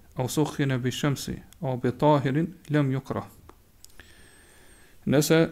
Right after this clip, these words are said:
uji ndryshon për shkak se ka qëndruar gjatë, apo ndryshon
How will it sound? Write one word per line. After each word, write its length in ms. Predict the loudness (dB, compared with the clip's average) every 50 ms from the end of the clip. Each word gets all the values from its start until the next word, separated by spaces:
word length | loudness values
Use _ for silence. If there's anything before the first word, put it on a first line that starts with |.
| 2
uji 220 | 4 6 6 6 6
ndryshon 500 | 6 4 4 4 4 4 4 4 2 0 -6 -6
për 80 | -4
shkak 220 | -2 0 2 2 2
se 120 | 2 0
ka 120 | 2 2 0
qëndruar 520 | 2 2 0 0 2 2 2 2 2 2
gjatë, 360 | 0 0 -2 -2 -2 -4 -10 -18 -18 -20 -20 -20 -20 -20 -20 _ _ _ _ _ _ -4
apo 360 | -2 -2 0 2 2 4 4
ndryshon 440 | 2 2 0 0 2 2 2 2 0